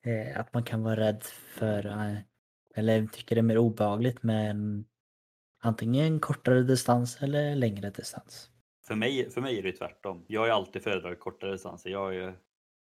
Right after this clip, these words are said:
Speaker 2: inte varit rädd, men jag har inte tyckt att det varit så kul med <laughs> långa distanser.
Speaker 1: Nej, men jag har ju varit exakt likadant, även om jag faktiskt, när jag väl har varit i bra form, trivs med lite längre distanser. Jag har ju liksom,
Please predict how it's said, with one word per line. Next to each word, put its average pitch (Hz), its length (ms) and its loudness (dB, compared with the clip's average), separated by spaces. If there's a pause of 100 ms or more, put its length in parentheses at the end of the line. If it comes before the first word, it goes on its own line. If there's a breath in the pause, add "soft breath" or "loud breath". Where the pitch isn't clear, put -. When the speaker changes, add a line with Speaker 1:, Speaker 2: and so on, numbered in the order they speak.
(320)
Speaker 2:
inte 107 260 -6
varit 95 280 -8
rädd, 101 260 -2
men 92 140 -10
jag 92 80 -8
har 95 40 -10
inte 92 240 -14
tyckt 107 200 -8
att 95 60 -4
det 92 60 -6
varit 90 140 -4
så - 60 -20
kul 110 300 -6
med 127 140 -10
<laughs> - 40 0
långa - 300 -4
distanser. - 680 -12 (720 loud breath)
Speaker 1:
Nej, 117 160 2
men 117 180 4
jag 117 100 6
har 123 140 8
ju 123 120 8
varit 113 320 -2
exakt - 580 -2
likadant, 120 680 2
även 113 240 -2
om 127 100 0
jag 139 160 4
faktiskt, - 580 -8
när 113 160 -2
jag 110 60 0
väl 107 320 -2 (160)
har 117 100 -2
varit 107 240 -4
i 139 60 2
bra 123 180 4
form, 110 300 -2
trivs 127 440 -4
med 143 100 2
lite 151 200 -2
längre 107 300 0
distanser. 107 600 -4
Jag 110 140 -4
har 120 120 2
ju 135 80 4
liksom, 120 440 2